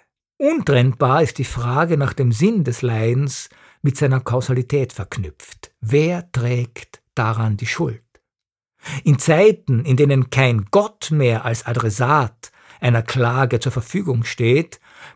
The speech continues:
bleibt dem Menschen nichts anderes übrig, als sich selbst zur Verantwortung zu ziehen und dem Leid der Krankheit einen Sinn zu verleihen, was auf eine Selbstkommunikation hinausläuft.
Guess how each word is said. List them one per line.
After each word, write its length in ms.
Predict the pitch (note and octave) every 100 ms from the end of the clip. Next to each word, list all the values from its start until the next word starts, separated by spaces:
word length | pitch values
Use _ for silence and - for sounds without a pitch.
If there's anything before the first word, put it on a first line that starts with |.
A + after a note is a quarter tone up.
| -
bleibt 320 | C#3+ G3 -
dem 140 | C#3+
Menschen 420 | C#3 F3+ G#3 - E3+
nichts 260 | F#3+ -
anderes 400 | D#3 D#3+ C#3 B2
übrig, 640 | G#3+ D3+ D3 E3 F#3+ - - - -
als 260 | - F3+ -
sich 240 | E3 -
selbst 580 | - - B3 G#2+ - -
zur 240 | - - C#3+
Verantwortung 760 | D3+ B2 C3+ - C3 C3+ C#3+
zu 120 | -
ziehen 560 | C3 - D#3 E3+ F#3+ F3 - _
und 220 | - C#3 C#3+
dem 160 | A#2
Leid 560 | A2+ A2+ C#3+ F#3+ - -
der 100 | A2+
Krankheit 960 | - A2+ A#2 D#3+ - D3 D3 D#3+ - - _ _ _
einen 280 | D3 D3+ D3
Sinn 340 | B2 A#3+ A3+
zu 160 | - C3+
verleihen, 840 | - A#2+ A2+ A2+ C3 E3 F#3 F3+ _ _ _ - - -
was 160 | C#3
auf 140 | F#3 D#3
eine 180 | D3+
Selbstkommunikation 1300 | C3+ F#3 F#3 - - - A#2+ G#2 G2 G2 - A2+ E2+ F#2+
hinausläuft. 1120 | A2+ G2 F2 - - F#2+ F#2 - _ _